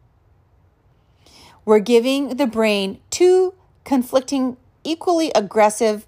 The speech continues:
pieces of information, and they're, like, fighting with each other. So,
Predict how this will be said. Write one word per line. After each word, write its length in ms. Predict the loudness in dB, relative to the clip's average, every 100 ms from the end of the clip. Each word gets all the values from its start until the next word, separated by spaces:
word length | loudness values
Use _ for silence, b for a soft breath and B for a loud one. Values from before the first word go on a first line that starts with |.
| -8
pieces 320 | -4 -4 -2
of 100 | -4
information, 600 | -4 -6 -4 -4 -4 -4
and 100 | -2
they're, 80 | 2
like, 180 | 2 0
fighting 400 | 0 0 0 -4
with 180 | -6 -8
each 180 | -8 -8
other. 240 | -8 -14 _ B B B B
So, 280 | 0 0